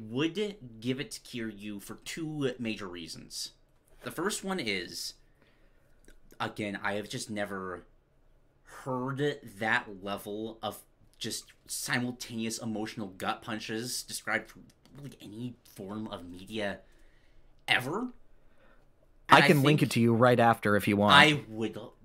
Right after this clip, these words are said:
Speaker 1: actually, no, I want to play this game now. I want, I want to experience, like, I think you just pushed me over the, over the bar. I don't have time for video games, but I think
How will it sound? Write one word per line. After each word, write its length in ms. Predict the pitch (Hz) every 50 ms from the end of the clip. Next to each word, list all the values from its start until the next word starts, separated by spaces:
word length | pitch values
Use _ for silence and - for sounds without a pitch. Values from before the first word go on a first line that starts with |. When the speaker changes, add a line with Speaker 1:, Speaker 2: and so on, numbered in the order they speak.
| - -
Speaker 1:
actually, 340 | 156 208 226 - 285 277
no, 220 | 254 233 180 131 - - _ _ -
I 100 | 147 175
want 200 | 208 247 262 254
to 60 | -
play 220 | 254 - 196 202 190
this 180 | 165 180 175
game 240 | - 165 131 107 92
now. 240 | 87 78 71 - - - -
I 120 | - 127
want, 300 | 135 147 170 196 196 - -
I 80 | - 139
want 160 | 143 180 185
to 100 | - -
experience, 880 | 220 220 - - - - 170 165 156 147 135 131 131 127 - - - - - _ _ _ - - - - _ -
like, 240 | 143 139 135 - - -
I 80 | 160
think 240 | 156 190 202 196 -
you 60 | 196
just 180 | 190 196 185 -
pushed 280 | - - 180 175 -
me 100 | 190 170
over 260 | 156 147 147 139 139 139
the, 300 | 127 123 127 120 113 - - - - - - - - - - - -
over 220 | - 151 139 131 139
the 80 | 131
bar. 420 | 127 - - 110 104 101 95 92 -
I 60 | 117 131
don't 180 | 190 185 -
have 180 | - 214 208 -
time 280 | - - 269 277 269
for 100 | 247 247
video 240 | 190 185 170 170 175 175
games, 360 | 175 175 170 175 175 170 -
but 140 | - - -
I 60 | 123
think 420 | 127 - 160 160 165 165 - -